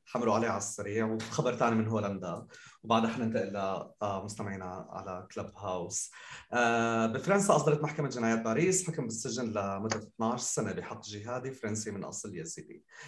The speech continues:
اسمه أرتيوم ألف. آه، تم إدانته بالانضمام لشبكة إجرامية والقتال بصفوف جبهة النصرة الإرهابية سوريا عام ألفين وخمسطاش. هو انولد بأرمينيا قبل ثلاثة وثلاثين سنة لما كانت أرمينيا تابعة للاتحاد السوفيتي، واعتنق الإسلام على ألفين، عام ألفين واثناش.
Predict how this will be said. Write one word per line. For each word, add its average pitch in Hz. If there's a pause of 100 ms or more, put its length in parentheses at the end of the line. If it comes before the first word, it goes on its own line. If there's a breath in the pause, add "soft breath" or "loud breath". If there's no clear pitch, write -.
(280 loud breath)
اسمه 107
أرتيوم 95 (500)
ألف. - (420 loud breath)
آه، 113
تم 135
إدانته 131
بالانضمام 120
لشبكة 113
إجرامية 113
والقتال 117
بصفوف 107
جبهة 101
النصرة 101
الإرهابية 104 (140)
سوريا 104
عام 92
ألفين 90
وخمسطاش. - (480 loud breath)
هو 120
انولد 113
بأرمينيا 113
قبل 101
ثلاثة 101
وثلاثين 107
سنة 139
لما 101
كانت 98
أرمينيا 98
تابعة 92
للاتحاد 87
السوفيتي، 113
واعتنق 101
الإسلام 87
على 76
ألفين، 85
عام 107
ألفين 95
واثناش. 82